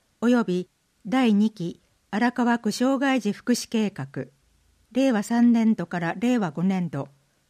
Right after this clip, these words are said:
を策定し、障害者施策を計画的に推進してきました。新たな荒川区障害者総合プランでは、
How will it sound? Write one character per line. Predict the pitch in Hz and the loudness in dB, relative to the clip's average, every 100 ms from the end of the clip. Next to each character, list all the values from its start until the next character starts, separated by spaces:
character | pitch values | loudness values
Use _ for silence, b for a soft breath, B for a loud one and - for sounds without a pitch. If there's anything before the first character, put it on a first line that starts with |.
| _ | _
を | 202 196 190 _ _ | -6 -6 -6 _ _
策 | - 220 - | -6 -4 -4
定 | - 208 | -2 0
し、 | 208 - 196 - _ _ _ | 0 -2 -6 -6 _ _ _
障 | - 269 254 | -2 2 2
害 | 262 | 2
者 | 254 269 | 2 -2
施 | - | -2
策 | - 262 214 190 | -2 -2 -2 -4
を | |
計 | 185 262 | 0 0
画 | 254 254 | 0 -2
的 | - 240 240 | -2 -2 2
に | 233 | 2
推 | 226 208 | 2 0
進 | 196 - 180 | 0 0 -4
し | - | -4
て | 165 | -8
き | 160 | -6
ま | 143 131 | -4 -4
し | - | -8
た。 | 104 - _ _ _ _ _ _ _ _ _ _ _ _ _ _ _ _ _ _ _ _ | -14 -18 _ _ _ _ _ _ _ _ _ _ _ _ _ _ _ _ _ _ _ _
新 | 247 285 277 | 0 2 4
た | 220 | 4
な | 196 - | 2 0
荒 | 196 233 | 0 0
川 | 233 233 226 | 2 0 0
区 | - | -2
障 | 247 277 | 0 2
害 | 269 269 | 2 0
者 | 262 196 | -2 -4
総 | 262 269 | 0 2
合 | 240 254 | 2 0
プ | 247 247 | 0 0
ラ | 220 | 2
ン | 196 | 0
で | 170 | -2
は、 | 165 | -6